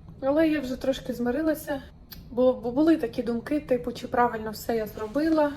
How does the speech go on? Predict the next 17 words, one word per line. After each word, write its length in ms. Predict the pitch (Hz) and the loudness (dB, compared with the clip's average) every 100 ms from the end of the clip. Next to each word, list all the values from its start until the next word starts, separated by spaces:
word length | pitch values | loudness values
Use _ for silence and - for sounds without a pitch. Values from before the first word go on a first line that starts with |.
| - - - - - - - | -8 -18 -20 -20 -20 -20 -14
щодо 440 | - - 247 226 | -12 -8 -4 -2
операції. 1000 | 233 233 233 233 233 - 233 226 226 220 208 - - - - - - - - - - - - - - - - - - | -2 0 2 2 0 -8 -10 -8 -6 -8 -10 -18 -20 -18 -18 -18 -18 -18 -14 -14 -12 -14 -16 -12 -12 -12 -14 -16 -10
Тому 240 | 254 240 240 | -4 -4 -4
що 180 | - | -6
ці 300 | 240 - 262 | -8 -8 -8
ночі 540 | 247 262 269 - 262 208 - - - - - - - | -2 -2 -2 -4 -8 -8 -16 -20 -20 -20 -20 -20 -8
просто 460 | 247 247 247 - 233 - - - - - | -2 -2 -2 -6 -8 -10 -20 -20 -20 -10
жахливі, 520 | 254 247 262 269 226 | -8 -6 0 0 -2
спонукають 640 | - - 220 220 262 247 | -12 -10 -10 -4 -2 -2
до 80 | 220 | -4
таких 340 | 233 233 254 | -6 -6 -6
думок. 500 | 220 226 254 294 - - - - - - | -4 -4 -4 -8 -14 -16 -18 -20 -20 -6
Але 200 | 240 240 | -2 0
дивлячись 580 | 247 254 254 - 262 - | 2 2 0 -4 -6 -6
на 100 | 247 | -12
свій 240 | - 254 | -8 -8
знімок, 560 | 240 262 294 277 247 | -2 0 2 0 -4